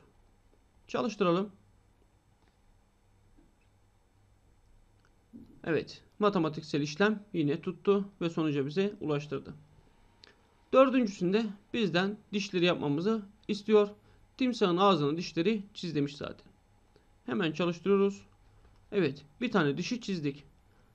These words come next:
Ne kadar? Yirmi pikselmiş. Ne yapmam gerekiyor? Ardından yirmi piksellik taşıma yapmam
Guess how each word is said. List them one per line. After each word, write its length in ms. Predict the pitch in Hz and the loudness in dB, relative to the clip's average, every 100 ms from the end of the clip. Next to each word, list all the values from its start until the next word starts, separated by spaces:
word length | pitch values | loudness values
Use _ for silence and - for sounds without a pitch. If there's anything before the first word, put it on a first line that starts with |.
| - | -2
Ne 140 | 269 | 0
kadar? 280 | 233 196 226 | 4 4 4
Yirmi 320 | 196 208 220 | 4 4 4
pikselmiş. 680 | 220 220 240 214 208 214 - _ _ _ _ _ 277 | 0 -2 0 0 -2 -6 -12 _ _ _ _ _ -4
Ne 60 | |
yapmam 300 | 294 254 226 | -2 2 4
gerekiyor? 480 | 190 160 160 165 196 | 4 2 0 0 0
Ardından 720 | - 170 165 151 151 202 226 196 - | 4 6 6 4 2 2 0 -8 -4
yirmi 320 | 208 247 226 | -2 0 0
piksellik 640 | 226 202 156 151 214 - - - | -2 0 0 0 -2 -6 -20 -6
taşıma 420 | 190 190 185 151 | -4 0 2 2
yapmam 520 | 143 147 - 202 208 | 0 -2 -2 -2 -2